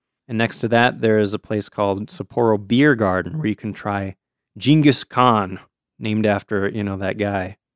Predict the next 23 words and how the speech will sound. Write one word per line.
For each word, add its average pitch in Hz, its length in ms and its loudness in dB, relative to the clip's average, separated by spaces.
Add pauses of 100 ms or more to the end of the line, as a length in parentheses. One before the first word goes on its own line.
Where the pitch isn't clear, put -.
(160)
Genghis 104 360 -2
Khan. 101 260 -6
Or 120 60 -2
do 143 180 -6
people 165 300 -2
call 127 280 2
him 143 220 0
Genghis 117 400 0
Khan 127 320 0
now? 135 180 0
I 123 80 -2
feel 127 200 -2
like 117 180 -2
that's 110 240 -2
a 113 60 -4
more 104 240 -4
recent, 101 440 -6
like, 98 160 -12
they 104 60 -14
figured 104 320 -4
out 101 220 0
that - 160 -2
was 95 160 -8